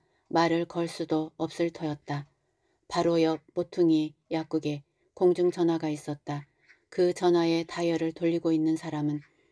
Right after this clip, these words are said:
지금 기다하라와 헤어진 그 여학생이었다. 요코는 자기도 모르게 그 여자의 뒤에 멈춰 섰다. "여보세요? 아, 저예요. 모르겠어요? 저 미치코, 기다하라 미치코예요."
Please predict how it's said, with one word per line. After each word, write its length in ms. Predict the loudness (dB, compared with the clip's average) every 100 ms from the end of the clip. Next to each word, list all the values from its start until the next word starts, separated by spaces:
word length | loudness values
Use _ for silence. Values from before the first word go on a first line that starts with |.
| _
지금 400 | -4 2 2 2
기다하라와 560 | -2 -4 -2 -2 -2 -2
헤어진 520 | -2 -4 -2 -2 -4 -8 _ _
그 240 | 0 2
여학생이었다. 880 | 2 -2 -2 0 0 0 -4 -8 -8 -10 _ _ _ _ _ -4
요코는 480 | 0 4 4 4
자기도 360 | 0 -4 0 2
모르게 500 | 2 0 -2 -4 -4 _ _ _
그 220 | -2 2
여자의 420 | 2 2 0 0 -2
뒤에 420 | -4 -2 -2 -6 _
멈춰 320 | -2 -2 -4
섰다. 520 | -8 -8 -8 -8 -8 -10 _ _ _ _ _ _ _ 0
"여보세요? 680 | 4 4 4 4 4 0 -4 _ _ _
아, 200 | 2 2
저예요. 680 | 4 4 6 6 4 0 -2
모르겠어요? 800 | 4 4 6 2 2 2 2 0 _ _ _ _
저 160 | 2 4
미치코, 680 | 4 2 0 4 4 4 0 _ _ _ _
기다하라 460 | -2 4 6 6 4
미치코예요." 800 | 0 -4 -2 0 2 2 0 -6